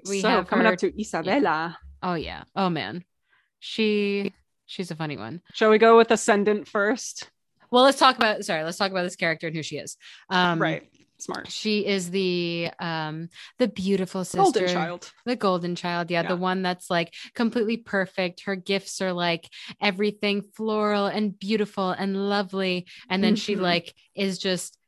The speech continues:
Speaker 1: completely baffled and so joyous when she makes something that's prickly. And I love that.
Speaker 2: Yeah.
Speaker 1: I love
Speaker 2: <laughs> I
Speaker 1: that.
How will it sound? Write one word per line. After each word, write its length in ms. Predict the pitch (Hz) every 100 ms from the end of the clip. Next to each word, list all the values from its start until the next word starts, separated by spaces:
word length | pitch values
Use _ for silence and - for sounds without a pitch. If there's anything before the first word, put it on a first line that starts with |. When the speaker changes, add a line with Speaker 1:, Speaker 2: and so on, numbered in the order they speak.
| _
Speaker 1:
completely 640 | - 196 185 - 202 190 202
baffled 680 | - 170 170 - 196 190 -
and 200 | 190 175
so 440 | - - 185 180
joyous 480 | 175 185 165 160 156
when 120 | 170
she 180 | 165 -
makes 340 | 160 160 160 -
something 420 | 170 156 170 160
that's 220 | 143 -
prickly. 640 | - - 170 - 170 208 - _ _
And 100 | 160
I 40 | 151
love 440 | 147 156 165 160
that. 200 | 151 143
Speaker 2:
Yeah. 200 | 190 147 - _ _
Speaker 1:
I 180 | - 175
love 380 | 349 240 277 302
Speaker 2:
<laughs> 0 |
I 80 | 254
Speaker 1:
that. 380 | 277 226 160